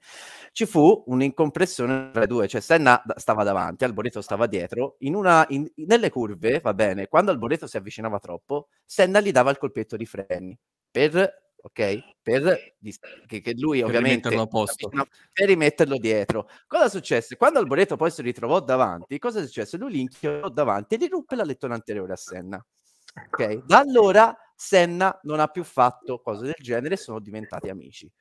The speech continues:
Speaker 1: Così erano i piloti all-, all'epoca, si, ehm, se le suonavano in pista, se le rendevano in pista, poi capivano e poi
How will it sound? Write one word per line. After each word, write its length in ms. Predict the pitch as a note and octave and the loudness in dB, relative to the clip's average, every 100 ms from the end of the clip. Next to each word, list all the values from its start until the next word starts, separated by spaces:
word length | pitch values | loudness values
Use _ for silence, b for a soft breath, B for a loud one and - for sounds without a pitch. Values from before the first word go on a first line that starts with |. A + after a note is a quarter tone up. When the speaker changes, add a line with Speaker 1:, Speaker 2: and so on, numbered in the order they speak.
| _ | _
Speaker 1:
Così 260 | _ C4+ - | _ -6 0
erano 300 | A#2+ A2 G#2 | 0 0 -4
i 60 | |
piloti 360 | G#2+ G#2 G2 G#2 | -8 -8 -8 -8
all-, 240 | G2 G2+ - | -10 -10 -8
all'epoca, 580 | G2 F#2+ F#2 F#2+ - | -8 -8 -14 -12 -12
si, 320 | - - G#3+ - b b b _ | -10 -10 -10 -12 b b b _
ehm, 1120 | A#2 A2 G#2+ G#2 G#2+ G#2 G#2 G2+ G2+ G2+ G2 - _ _ _ _ _ _ - B2+ | -2 0 2 0 -4 -8 -10 -12 -12 -14 -16 -20 _ _ _ _ _ _ -20 -20
se 280 | - C#3 | -6 -2
le 220 | C3+ C3+ C#3 | 2 2 0
suonavano 580 | - B2+ C3+ D#3+ A#2 A2+ | -4 0 4 4 4 -2
in 160 | G#2+ | -6
pista, 500 | - D3+ F3+ - G#3+ | -6 -6 -6 4 4
se 140 | G#3 B2 | 4 0
le 120 | A2 | -2
rendevano 520 | A#2+ A#2+ D3 B2+ A#2 | -2 -2 0 0 0
in 80 | F#3 | -6
pista, 400 | - F#3 - G3 | -8 -12 -4 -4
poi 200 | - G2 | -4 -6
capivano 500 | - G#2 A#2 B2+ A#3 | -6 -6 -6 -6 -6
e 60 | C4+ | -6
poi 340 | B2 D3 A3 | -4 -4 -4